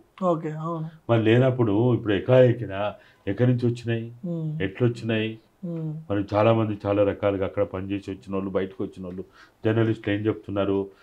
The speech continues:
Speaker 2: "ఓ, ఇక ఆడ, ఆ-, ఆడ ప్లాట్ ఉంది, ఈడ ప్లాట్ ఉంది, ఆడ అపార్ట్మెంట్ ఉంది, ఈడ అపార్ట్మెంట్ ఉంది, ఆ, లేకపోతే ఇంకేదో ఉంది, ఇంకేదో ఉందని" ఇట్లా మాట్లాడుతూ ఉన్నారు.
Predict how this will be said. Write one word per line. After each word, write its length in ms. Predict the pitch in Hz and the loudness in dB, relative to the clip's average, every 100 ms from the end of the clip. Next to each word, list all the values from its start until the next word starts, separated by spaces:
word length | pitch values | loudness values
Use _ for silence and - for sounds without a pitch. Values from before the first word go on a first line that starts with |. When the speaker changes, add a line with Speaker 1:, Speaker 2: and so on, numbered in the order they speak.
| - - | -20 -4
Speaker 2:
"ఓ, 300 | 101 113 113 | 2 4 6
ఇక 180 | 113 95 | 4 2
ఆడ, 260 | 92 98 95 - _ _ 92 | 2 4 2 -2 _ _ 2
ఆ-, 220 | 101 95 | 4 4
ఆడ 240 | 95 101 | 4 2
ప్లాట్ 380 | 101 110 98 95 | 2 2 2 2
ఉంది, 180 | 95 95 | -4 -2
ఈడ 160 | 101 104 | 0 0
ప్లాట్ 360 | 101 98 95 | 2 2 0
ఉంది, 280 | 95 98 95 | -2 -2 0
ఆడ 240 | 92 98 | 2 4
అపార్ట్మెంట్ 640 | 98 90 95 92 95 95 92 | 4 2 0 0 -4 -8 -8
ఉంది, 160 | 95 | -4
ఈడ 140 | 95 98 | -2 0
అపార్ట్మెంట్ 600 | 92 101 92 98 92 92 | 0 -2 -4 -6 -8 -8
ఉంది, 320 | 92 95 92 _ - _ - | -4 -4 -6 _ -20 _ -2
ఆ, 100 | 107 | 0
లేకపోతే 340 | 107 98 101 | 2 0 0
ఇంకేదో 400 | 101 101 107 101 | -2 0 2 2
ఉంది, 200 | 95 92 | 0 -2
ఇంకేదో 380 | 92 92 98 95 | -6 -4 -2 -2
ఉందని" 300 | 90 87 104 | -4 -4 -4
ఇట్లా 180 | 120 131 | -2 0
మాట్లాడుతూ 540 | 110 110 - - 123 | 2 4 4 4 2
ఉన్నారు. 220 | 113 98 | 2 -2